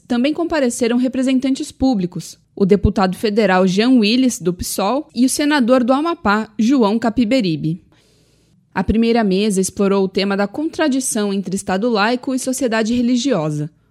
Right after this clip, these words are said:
Um dos pontos levantados é de que religião e sociedade são inseparáveis. E como elemento histórico-cultural, a religião está presente inclusive na política.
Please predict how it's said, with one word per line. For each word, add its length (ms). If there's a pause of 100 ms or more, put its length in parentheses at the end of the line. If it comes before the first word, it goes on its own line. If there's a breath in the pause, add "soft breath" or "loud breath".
(120)
Um 140
dos 120
pontos 300
levantados 720 (200 soft breath)
é 80
de 100
que 160
religião 500
e 60
sociedade 680
são 360
inseparáveis. 1080 (400 soft breath)
E 60
como 240
elemento 520
histórico-cultural, 1080 (160 soft breath)
a 80
religião 560
está 200
presente 540
inclusive 680
na 140
política. 640